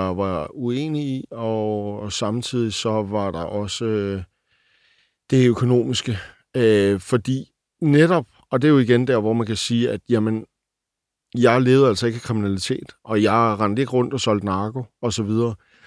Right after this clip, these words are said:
Så man kan sige, jeg havde et almindeligt budget, som alle andre danskere, og ud af det budget skulle jeg hive, øh,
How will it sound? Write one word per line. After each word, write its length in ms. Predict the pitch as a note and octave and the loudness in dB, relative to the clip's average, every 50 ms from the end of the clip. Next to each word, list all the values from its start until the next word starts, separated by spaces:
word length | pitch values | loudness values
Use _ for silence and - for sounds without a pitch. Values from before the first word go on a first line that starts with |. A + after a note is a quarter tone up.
| _ _ | _ _
Så 160 | - - - A#2 | -6 -2 0 0
man 140 | A2 G#2+ | 0 0
kan 120 | F#2+ A2 G2+ | 0 -2 -4
sige, 260 | - - B2 B2 A2+ | -2 0 0 2 2
jeg 120 | A#2+ A2+ | 2 4
havde 180 | A#2+ B2+ C3 C3+ | 4 4 4 2
et 60 | B2+ | 2
almindeligt 320 | B2 A2+ A#2+ C3 D3 C3+ A2 | 2 0 0 0 -2 -4 -4
budget, 320 | A#2 - - B2+ A#2+ G#2+ - | -4 -2 2 2 0 0 0
som 160 | - A#2 A2+ | -2 0 2
alle 160 | A2+ A2+ A2 | 2 4 4
andre 200 | G#2 G#2 A2 B2 | 2 2 0 -2
danskere, 480 | A2 G#2+ G#2 G#2 A2 - - B2+ A2+ G#2+ | -2 -2 -2 -2 -4 -6 -6 -8 -8 -6
og 240 | - - A#2 A#2+ A#2+ | -2 2 2 4 4
ud 100 | B2+ C3+ | 6 6
af 100 | C3+ A#2+ | 4 4
det 120 | B2 B2 | 4 0
budget 320 | A#2 B2 - - B2+ A#2+ A2+ | -2 -4 0 2 2 2 2
skulle 220 | - - A#2 A2 G#2 | 0 0 2 2 2
jeg 80 | G#2 | 2
hive, 340 | G2 A2+ A2+ A2 G#2+ G2+ F#2 | 2 0 2 2 2 2 0
øh, 100 | F2+ F2+ | -2 -4